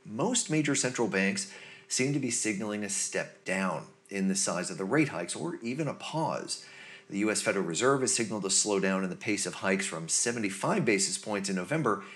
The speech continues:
to just fifty basis points in December. And the Bank of Canada already did that from seventy-five to fifty back in late October, and the central banks of Australia and Norway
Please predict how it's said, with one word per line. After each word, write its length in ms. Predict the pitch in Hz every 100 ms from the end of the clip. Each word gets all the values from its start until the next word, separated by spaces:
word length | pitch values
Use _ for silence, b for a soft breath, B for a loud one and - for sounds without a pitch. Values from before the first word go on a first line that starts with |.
| B B
to 100 | -
just 240 | 135 131 -
fifty 260 | 139 139
basis 340 | 95 76 - 78
points 300 | - 87 85
in 80 | 76
December. 500 | - 110 113 - - B B B
And 120 | 98
the 60 | 101
Bank 200 | 113 107
of 100 | 95
Canada 520 | - 180 196 101 95 B B -
already 300 | 135 135 123
did 200 | 139 131
that 220 | 82 62
from 140 | - 92
seventy-five 520 | 107 101 95 101 92
to 60 |
fifty 300 | 92 101 98
back 300 | 92 87 90
in 120 | 87 87
late 140 | 85
October, 680 | 78 - - 156 - 90 B B B B 135
and 140 | 143
the 60 | 123
central 300 | 131 - 110
banks 240 | 110 107
of 80 | 82
Australia 640 | - - 123 123 120 117 -
and 300 | 90 85 90
Norway 540 | 113 160 113 90 87